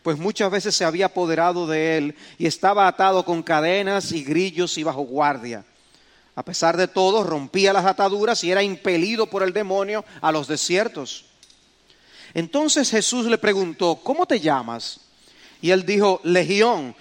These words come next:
porque muchos demonios habían entrado en él.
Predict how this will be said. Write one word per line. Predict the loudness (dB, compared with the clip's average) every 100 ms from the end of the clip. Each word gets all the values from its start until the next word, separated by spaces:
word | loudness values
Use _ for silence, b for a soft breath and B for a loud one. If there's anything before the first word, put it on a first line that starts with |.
| -4
porque | -2 0 0
muchos | 0 -2 -2 0 0
demonios | 0 2 2 2 0 0
habían | 0 2 0
entrado | -2 2 0 2
en | -4
él. | -4 -8